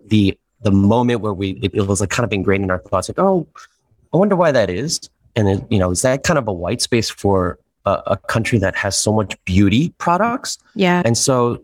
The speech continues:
Speaker 1: that was kind of the start of that thought. You know, as that s-, thought kind of festered on, it's, it's really,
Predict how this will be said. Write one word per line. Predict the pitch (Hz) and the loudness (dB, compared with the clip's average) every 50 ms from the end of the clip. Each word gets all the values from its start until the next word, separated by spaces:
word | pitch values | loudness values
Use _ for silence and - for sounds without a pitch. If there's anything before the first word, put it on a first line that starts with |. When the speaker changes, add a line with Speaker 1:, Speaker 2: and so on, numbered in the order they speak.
| - - - - - | -14 -20 -12 -6 -2
Speaker 1:
that | 131 127 143 | 0 0 0
was | 151 165 165 - - | 0 -2 -2 -4 -4
kind | - - 143 139 | -2 -2 -2 -2
of | 117 | 0
the | 110 104 | -2 -2
start | - - - - 113 107 113 113 | -2 -2 -2 0 0 0 0 0
of | 110 90 | -2 0
that | 101 92 85 - - | 0 -2 -2 -4 -6
thought. | - 151 151 107 80 - - _ _ - - _ _ _ _ _ | -2 0 0 0 0 -4 -8 _ _ -20 -20 _ _ _ _ _
You | - 104 | -2 0
know, | 98 98 101 | 2 2 2
as | 101 113 113 95 | 2 0 0 0
that | 120 107 101 | 0 -2 -2
s-, | - - - - - - _ _ _ _ _ _ - | -2 -4 -6 -6 -8 -10 _ _ _ _ _ _ -2
thought | - 113 208 - - - | 0 0 0 0 -2 -4
kind | - 117 107 | -2 -2 -2
of | 104 98 - - _ _ _ _ _ _ _ _ - | -2 -4 -6 -12 _ _ _ _ _ _ _ _ -4
festered | 113 110 - - - 113 104 98 | -2 -2 -2 -2 0 2 2 2
on, | 92 92 104 123 143 151 | 2 2 2 2 0 -2
it's, | 131 117 117 104 - - - | -2 -2 -2 -2 -2 -4 -6
it's | 110 - - - | -6 -6 -2 2
really, | 117 135 135 131 120 110 110 | 2 4 4 4 2 2 -2